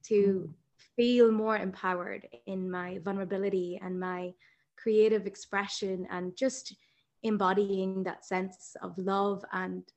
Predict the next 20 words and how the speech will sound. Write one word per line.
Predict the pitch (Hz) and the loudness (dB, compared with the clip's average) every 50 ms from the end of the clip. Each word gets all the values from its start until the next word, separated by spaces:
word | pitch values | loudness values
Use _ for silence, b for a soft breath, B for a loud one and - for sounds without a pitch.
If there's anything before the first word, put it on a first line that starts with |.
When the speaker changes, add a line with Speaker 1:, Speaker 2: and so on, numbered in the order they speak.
| _ _ | _ _
Speaker 1:
soul-body | - - - 220 190 196 196 202 202 - 202 185 185 180 180 | -12 -4 0 0 2 4 4 2 2 2 0 -2 -2 -2 -4
connection. | 180 - - 185 185 - - - - - 202 - - - 214 - _ _ _ _ _ | -6 -8 -8 -8 -8 -8 -10 -12 -14 -14 -14 -14 -14 -16 -16 -18 _ _ _ _ _
So | - - 208 190 196 196 - - B B B B B B B B B B B B B B B _ _ _ - | -6 -4 -2 -2 -2 -2 -6 -12 B B B B B B B B B B B B B B B _ _ _ 2
I | 247 | 4
wanted | 269 294 339 330 403 - | 6 6 6 4 4 2
to | - - | 2 2
ask | - 196 202 208 - - _ _ _ _ _ - - | 2 2 2 0 -4 -12 _ _ _ _ _ -10 -4
you, | 220 190 185 | -2 -2 -2
for | 185 - 208 - | 0 -2 -4 -2
our | - 190 185 180 | -2 -2 -2 -2
listeners, | 180 190 - - 214 214 - - - 202 - - | -4 -4 -6 -8 -8 -8 -10 -10 -12 -14 -14 -8
what | 214 214 269 320 320 | -4 -2 -2 0 2
does | - 415 349 294 | 2 2 2 2
it | 262 - 220 | 2 -2 -2
mean | 208 202 190 190 185 185 175 170 165 185 - _ _ - | -4 -4 -2 -2 -2 -2 -4 -4 -8 -12 -16 _ _ -12
to | - 190 | -8 -6
let | 180 180 175 - - - - - - _ _ - | -4 -4 -4 -6 -8 -12 -20 -20 -20 _ _ -6
the | 208 185 | -6 -4
body | 190 185 180 180 175 170 | -4 -4 -4 -4 -6 -6
lead? | 170 165 160 160 - _ | -6 -6 -8 -10 -12 _